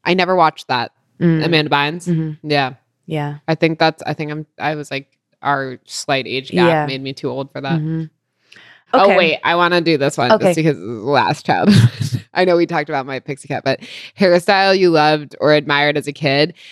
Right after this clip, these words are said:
Speaker 1: And I really, two hairstyles, one I was not allowed to have, which was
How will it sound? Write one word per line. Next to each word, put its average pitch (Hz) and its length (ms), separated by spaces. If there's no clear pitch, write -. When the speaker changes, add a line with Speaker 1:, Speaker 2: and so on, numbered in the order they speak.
Speaker 1:
And 156 160
I 147 100
really, 156 1000
two 156 480
hairstyles, 156 760
one 151 320
I 151 80
was 147 100
not 143 140
allowed 139 140
to 147 60
have, 143 440
which 151 200
was 143 640